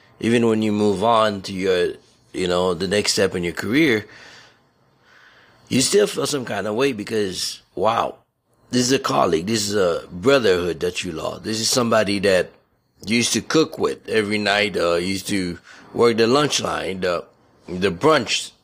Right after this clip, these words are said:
service with. And for you to hear that he,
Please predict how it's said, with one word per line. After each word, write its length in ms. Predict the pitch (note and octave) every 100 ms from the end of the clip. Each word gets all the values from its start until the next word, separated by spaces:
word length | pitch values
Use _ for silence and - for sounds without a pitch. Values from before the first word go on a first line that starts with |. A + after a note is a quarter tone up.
| _
service 560 | - A#2 G2 E2+ D2+ -
with. 260 | C2 A1 _ - - _ _ _ _ _ _ _ _ _ _ - - -
And 240 | A#2+ G#2+
for 160 | A#2 A2+
you 180 | C#3 C3
to 140 | A#2+
hear 600 | G#2+ A2+ A2+ A2 G2+ F2+ - - - _ _ _ _ _ -
that 460 | F2+ F#2+ E2 D#2
he, 240 | - A2+